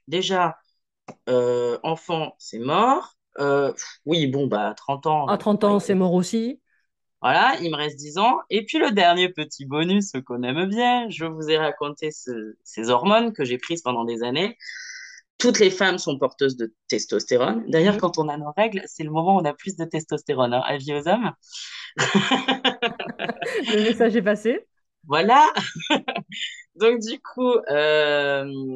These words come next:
Speaker 1: moi, j'en avais, mais j'avais tellement d'hormones féminines que voilà. Donc, pour réguler, ils m'ont aussi réinjecté pas mal de testostérone,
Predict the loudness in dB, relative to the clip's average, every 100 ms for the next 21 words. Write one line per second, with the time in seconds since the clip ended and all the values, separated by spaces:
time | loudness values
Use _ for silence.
0 | -10 -4 2 2 2 -2 -2 0 0 0
1 | -2 0 2 2 0 -2 -6 -8 -8 -10
2 | -12 -14 -10 -4 2 4 6 6 6 4
3 | 4 0 0 0 2 4 4 2 -2 -6
4 | -2 -2 0 0 -2 -6 -16 -20 -20 _
5 | _ 0 2 4 0 2 0 0 4 4
6 | 4 -2 -2 -4 -4 -4 -2 0 -2 -6
7 | -4 -4 -4 _ -2 0 0 -2 -4 -8
8 | -6 -8 -6 -4 -2 -4